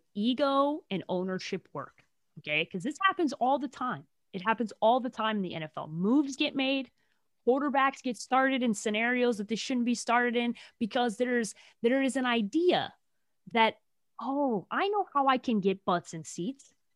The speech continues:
I know how I can sell jerseys. I know how I can market this team. You know what I can market as a businessman? I can market this head coach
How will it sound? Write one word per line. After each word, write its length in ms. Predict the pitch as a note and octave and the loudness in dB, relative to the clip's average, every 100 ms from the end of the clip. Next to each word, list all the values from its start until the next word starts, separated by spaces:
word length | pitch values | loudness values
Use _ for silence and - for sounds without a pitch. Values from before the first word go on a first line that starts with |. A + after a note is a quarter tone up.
| _ | _
I 220 | D4 G4+ A#4+ | 2 4 4
know 120 | A#4 | 2
how 160 | D#4 D4+ | 2 4
I 100 | C4 | 4
can 180 | - G3 | 2 -4
sell 240 | - D#3+ | -2 -2
jerseys. 680 | C3+ D#3 D3+ D#3+ A#3+ D#4+ - - | -4 -8 -6 -2 0 0 -4 -4
I 140 | D#4+ A#4 | 0 2
know 120 | B4+ F4+ | 2 0
how 160 | F#4 | 2
I 80 | F#4 | 2
can 160 | F#4 D4+ | 2 2
market 440 | B3 C#4 D4 B3 | 2 0 -2 -4
this 160 | C4 - | -6 -8
team. 300 | - B3+ F#3+ | -4 -2 0
You 100 | C#4 | 0
know 60 | |
what 120 | A4+ A4 | 0 0
I 40 | G#4+ | 0
can 180 | C4 | 2
market 480 | G#3+ G#3+ C#4 - G4 _ _ _ _ G3+ | 2 2 0 -2 -4 _ _ _ _ -2
as 120 | G3 | -2
a 60 | |
businessman? 680 | E3 A3+ C4+ E4 - F4 F4+ F4 - | 4 4 4 0 0 0 0 -2 0
I 120 | E4+ | 0
can 200 | C4 F#3 | 0 0
market 600 | E3 G3 C4+ - D#3+ - _ _ _ _ _ _ - | 4 4 4 0 -10 -10 _ _ _ _ _ _ 4
this 240 | A3 C#4 - | 4 4 2
head 200 | B3+ A3 | 0 0
coach 560 | - A#3 D#3 - - | 0 0 0 -4 -14